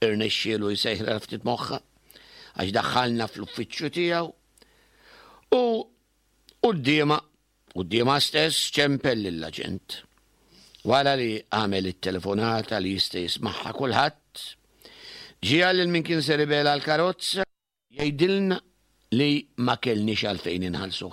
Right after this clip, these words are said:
cash. Anzi, b'ċekk aħjar minħabba l-ħallelin, jiġifieri għal xejn kienet qadet tinqala ummi. Min-naħa tagħha n-nanna ġielitu jweda quddiem kulħadd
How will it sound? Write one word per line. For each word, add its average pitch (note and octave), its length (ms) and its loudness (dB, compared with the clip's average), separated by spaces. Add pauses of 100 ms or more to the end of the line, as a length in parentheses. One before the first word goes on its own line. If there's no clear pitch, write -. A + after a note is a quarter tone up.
cash. - 500 -8 (580)
Anzi, G#3+ 440 0 (680)
b'ċekk C#3+ 420 0
aħjar G2 380 0
minħabba G#2 460 0
l-ħallelin, D#2 600 -8 (360)
jiġifieri G2+ 400 2
għal G2 180 0
xejn G2+ 240 0
kienet E2+ 360 -6
qadet F#2 340 -2
tinqala F#2+ 440 -2
ummi. G2+ 280 -2 (1700)
Min-naħa F3+ 420 4
tagħha D3 340 2
n-nanna B2 480 2
ġielitu A#2 380 0
jweda C#3 680 2 (1120)
quddiem E3 380 4
kulħadd F3+ 760 0